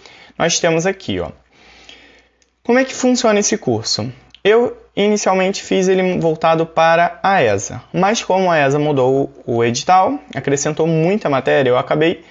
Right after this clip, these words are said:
fazendo o quê? Mudando o curso para todas as escolas. Então, esse curso, se você está fazendo C N, epicar, E A, espesex, esa, afa, eam,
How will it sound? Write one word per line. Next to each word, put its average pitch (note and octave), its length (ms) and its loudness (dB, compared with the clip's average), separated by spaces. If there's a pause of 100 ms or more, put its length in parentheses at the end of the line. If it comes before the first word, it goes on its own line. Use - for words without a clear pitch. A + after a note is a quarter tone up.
(260)
fazendo F#3 360 0
o G#3+ 40 -6
quê? - 300 -6
Mudando F3+ 440 2 (120)
o F#3+ 180 0
curso A3 520 -2
para G#3+ 340 0
todas G#3 380 0
as G#3 160 0
escolas. C3 500 0
Então, C#3 260 -4
esse F3+ 200 -4
curso, E3 260 -2
se - 80 -2
você F3+ 240 -2
está F3 180 -2
fazendo B2 440 -4
C - 180 -4
N, C3 640 -2 (320)
epicar, B2 840 0
E D#3+ 160 2
A, A#2+ 500 2
espesex, A#2+ 920 -4 (160)
esa, A#2+ 540 -2 (100)
afa, B2+ 580 -2
eam, D3+ 380 2